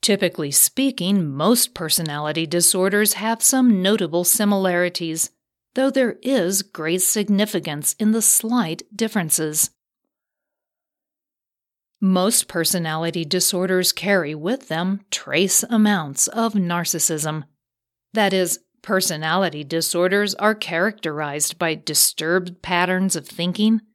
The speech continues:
that put the sufferer at the front and center of their lives, a manifestation of narcissism. But actual narcissistic personality disorder is distinct from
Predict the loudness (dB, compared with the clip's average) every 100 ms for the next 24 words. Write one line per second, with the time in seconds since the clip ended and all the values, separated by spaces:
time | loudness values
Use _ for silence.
0 | _ 0 0 2 0 0 0 2 4 2
1 | 0 -4 -2 -2 -2 -4 -2 -4 -4 -8
2 | -4 0 2 4 4 2 0 0 0 2
3 | 2 2 0 -2 -4 -6 -6 _ _ _
4 | 2 4 4 2 0 -2 -2 -2 0 0
5 | 0 0 -4 -8 -4 -2 -2 -2 0 0
6 | 0 -2 -2 -2 -4 -6 -8 _ _ _
7 | _ _ _ _ _ _ _ _ _ _
8 | _ 2 2 2 -2 0 2 2 2 0
9 | -4 -4 -2 -2 0 0 0 -2 -4 -4
10 | -4 -4 -4 -2 0 0 -2 -2 0 2
11 | 4 2 0 -6 _ -2 0 0 -2 0
12 | 0 -2 -2 -2 -4 -14 _ -6 -6